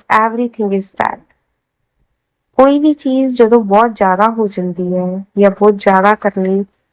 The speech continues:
ਚੰਗੀ ਨਹੀਂ ਹੁੰਦੀ, ਇਸ ਕਰਕੇ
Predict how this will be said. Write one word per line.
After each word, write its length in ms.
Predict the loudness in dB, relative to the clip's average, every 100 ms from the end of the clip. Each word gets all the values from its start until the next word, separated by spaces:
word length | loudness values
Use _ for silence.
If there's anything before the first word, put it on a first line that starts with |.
| _ 0
ਚੰਗੀ 420 | 2 2 2 0
ਨਹੀਂ 460 | 2 2 0 0 2
ਹੁੰਦੀ, 360 | 0 -2 -8 _ _ _ _ _ _ _ _ _ _ _ _ _ _ _ -8
ਇਸ 140 | -6 0
ਕਰਕੇ 440 | 2 2 2 2